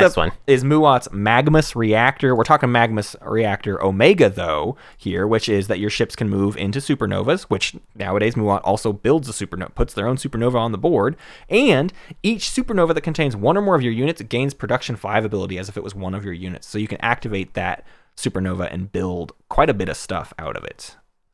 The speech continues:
Speaker 1: That part, I feel like, rarely comes up in a
Speaker 2: Yeah.
Speaker 1: way that, where it's like,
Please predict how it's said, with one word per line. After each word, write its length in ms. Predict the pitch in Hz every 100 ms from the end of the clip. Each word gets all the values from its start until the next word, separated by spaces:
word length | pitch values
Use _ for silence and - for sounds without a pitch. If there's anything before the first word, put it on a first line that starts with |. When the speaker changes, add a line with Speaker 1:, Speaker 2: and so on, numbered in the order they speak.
| -
Speaker 1:
That 240 | 151 208
part, 240 | - 277 170
I 60 |
feel 160 | 156 170
like, 180 | 135 104
rarely 340 | 113 120 117
comes 320 | 113 120 107
up 260 | 104 107 -
in 140 | 104
a 80 | 101
Speaker 2:
Yeah. 80 | 139
Speaker 1:
way 260 | 127 98 95
that, 320 | 92 85 - - _ _ -
where 140 | 107
it's 160 | 104 -
like, 300 | 107 98 _